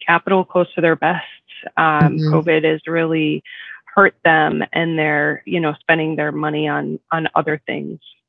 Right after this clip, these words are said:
Speaker 1: Um, and let's face it, C H P is, uh,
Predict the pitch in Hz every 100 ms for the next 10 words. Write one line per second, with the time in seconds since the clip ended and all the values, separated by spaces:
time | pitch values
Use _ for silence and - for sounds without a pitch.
0 | - 156 147 - 147 151 _ _ _ 160
1 | 156 156 156 170 - - 180 - 165 -
2 | 170 160 - - 175 165 156 151 - -
3 | - - - _ _ - 151 143 117